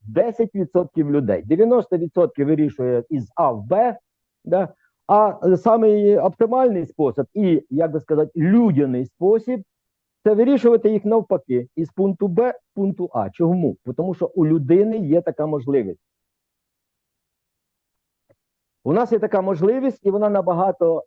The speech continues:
е, досконаліша, набагато приємніша, набагато легша, набагато потужніша, ніж, е, обичний спосіб із пункту А в пункт Б.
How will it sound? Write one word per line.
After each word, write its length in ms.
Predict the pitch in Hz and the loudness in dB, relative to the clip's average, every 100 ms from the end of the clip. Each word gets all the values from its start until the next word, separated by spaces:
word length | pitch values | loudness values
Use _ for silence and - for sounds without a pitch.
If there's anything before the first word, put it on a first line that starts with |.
| 147 | -4
е, 920 | 139 139 135 131 127 123 123 117 117 | 0 2 2 2 0 0 -2 -2 -4
досконаліша, 840 | 110 135 - 151 160 202 202 196 180 | -4 -6 -2 -2 0 0 -2 -4 -4
набагато 560 | 156 135 135 139 135 | -4 -4 -2 -2 -4
приємніша, 720 | 120 135 120 147 180 202 - | -4 -4 -2 -2 -4 -8 -6
набагато 540 | 147 123 127 135 - 120 | -4 -2 -2 -2 -2 -4
легша, 380 | 135 170 - | -2 -2 -4
набагато 580 | 151 135 123 131 135 127 117 | -8 -6 -2 -2 -2 -4 -2
потужніша, 840 | 147 147 - 151 147 151 156 160 151 | -4 -2 -2 0 0 -4 -6 -2 -2
ніж, 380 | 127 135 110 - | 0 -2 -4 -6
е, 220 | 131 120 | -2 -2
обичний 640 | 117 131 160 170 170 170 | -2 -2 0 0 -2 -8
спосіб 480 | 139 - 143 143 127 | -8 -4 -6 -4 -6
із 100 | 107 | -8
пункту 300 | - 123 113 | -4 -4 0
А 100 | 120 | 0
в 120 | 120 | 0
пункт 200 | 104 107 - | -4 -12 -6
Б. 180 | 92 | -6